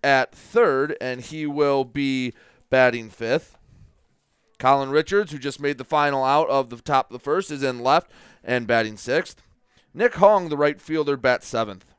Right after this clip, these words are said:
Owen Vagey will be the designated hitter today for Josh Cordero. He bats eighth. And Kyle Nagan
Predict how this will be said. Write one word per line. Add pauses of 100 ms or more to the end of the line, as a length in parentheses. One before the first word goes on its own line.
(580)
Owen
Vagey
will
be
the
designated
hitter
today
for
Josh
Cordero.
He
bats
eighth.
And
Kyle
Nagan